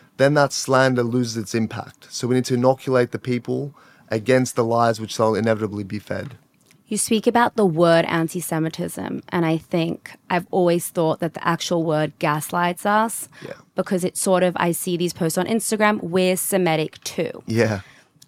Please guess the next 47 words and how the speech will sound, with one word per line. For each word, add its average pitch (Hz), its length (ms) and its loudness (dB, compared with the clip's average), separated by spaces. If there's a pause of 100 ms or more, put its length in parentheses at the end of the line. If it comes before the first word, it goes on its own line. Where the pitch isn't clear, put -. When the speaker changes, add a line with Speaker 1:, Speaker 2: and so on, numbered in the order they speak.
(120)
Speaker 2:
Um, 180 260 2
what 202 220 2
are 214 40 4
your 214 160 2
thoughts? 180 580 2
What 190 220 0
do 190 80 -2
you 196 100 -2
think 185 240 -4
we 185 80 -2
can 175 200 -2
do 165 260 -2
to 165 460 -2
change 175 340 -2
that 170 160 2
awareness? 180 340 0
'Cause - 80 -16
there's 196 220 -2
no 214 280 4
other 220 220 2
group 196 220 -2
of 202 80 -2
people 185 300 -4
that 175 120 0
have 185 220 -4
to 196 100 -6
defend 214 500 -4
themselves 165 460 -2
like 156 240 -2
this. - 300 -8
Like, 180 220 -2
if 196 60 -10
someone 214 280 -2
walked 190 200 -2
on 180 120 0
the 180 40 -4
street 175 220 -4
and 170 100 -2
said, 165 200 -10
"Kill 196 220 -4
the 180 100 -4
gays," 165 560 -2 (160)
Speaker 1:
Yeah. 120 180 4
Speaker 2:
or 190 60 2
"Kill 196 240 -2
the - 100 -2
blacks," 170 640 0